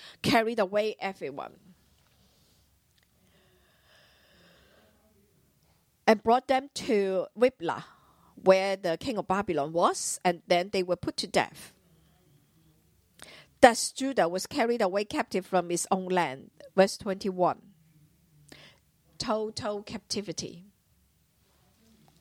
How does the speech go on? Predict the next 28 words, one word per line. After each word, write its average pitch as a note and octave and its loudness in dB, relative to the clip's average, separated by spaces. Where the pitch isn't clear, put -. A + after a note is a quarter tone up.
So, G3 0
uh, F3+ 2
the F#3 -2
first C#4+ 2
captivity - -4
happened A#3+ -2
in F#3+ -2
the F#3 0
time A#3 -4
of E3+ -4
Jehoiachin. F#3+ -2
And F#3+ -2
then F#3+ 0
during C4 2
the G#3+ -4
time C4 -2
of A3 0
Zedekiah, A3 -2
some A3+ -4
were F3+ 2
killed. D#4 -2
Eight B3 4
years C4 0
later, F4 0
the A3+ -4
remaining A3+ -2
were F3+ -2
also G3 -2